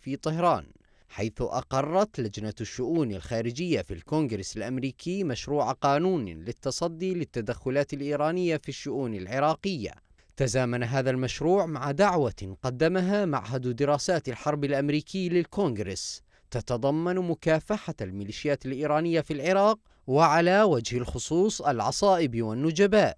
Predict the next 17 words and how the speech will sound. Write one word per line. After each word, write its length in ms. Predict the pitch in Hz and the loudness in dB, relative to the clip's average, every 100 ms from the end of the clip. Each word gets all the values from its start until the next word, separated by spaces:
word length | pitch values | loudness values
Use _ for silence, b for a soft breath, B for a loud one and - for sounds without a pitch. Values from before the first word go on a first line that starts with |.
| - | -6
بسبب 540 | 117 - 165 139 101 | -4 0 2 2 -2
دورهما 680 | 104 117 120 135 147 156 170 | -2 -2 -2 -2 -2 0 0
الكبير 640 | 123 - 131 139 208 214 | 0 -2 -4 -2 -2 -2
في 280 | 165 190 156 | -2 -2 2
إدارة 320 | 160 160 131 - | 6 6 4 -2
الحروب 460 | 120 - 165 202 | -8 -2 2 2
الطائفية 760 | 180 - 147 139 160 - 170 101 | 0 0 2 2 -2 -4 -4 -4
وارتكاب 720 | 80 101 107 - - 180 185 | -4 -8 -8 -8 0 2 4
المجازر 720 | 180 180 175 190 208 170 190 185 | 2 0 2 4 4 2 -2 -4
في 160 | 185 | -6
سوريا 580 | 185 202 220 131 82 87 - | -6 -4 -2 -2 -4 -8 -2
فضلا 520 | 147 127 123 143 135 | -2 -2 -4 -2 -2
عن 160 | 156 | -2
العراق، 520 | 190 185 180 175 113 - - b b - | 0 2 2 2 2 -2 -18 b b -4
كما 400 | 117 120 160 196 | -2 2 2 2
ذكرت 460 | 147 - 123 131 | 0 -2 -2 -2
صحيفة 500 | - 127 160 170 139 | -4 -4 -4 -4 -6